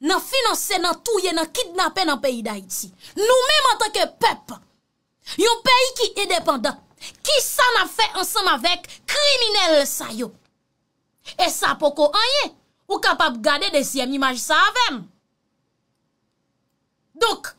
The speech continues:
se pa tout nou, e nou pral ba ou non yo la. Genyen Jocelyn Privert, tande m byen, pèp ayisyen. Endividi sa arive siyen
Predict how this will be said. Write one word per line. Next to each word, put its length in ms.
se 220
pa 240
tout 260
nou, 300
e 100
nou 160
pral 240
ba 220
ou 100
non 220
yo 160
la. 180
Genyen 560
Jocelyn 760
Privert, 600
tande 260
m 140
byen, 240
pèp 180
ayisyen. 460
Endividi 640
sa 240
arive 400
siyen 560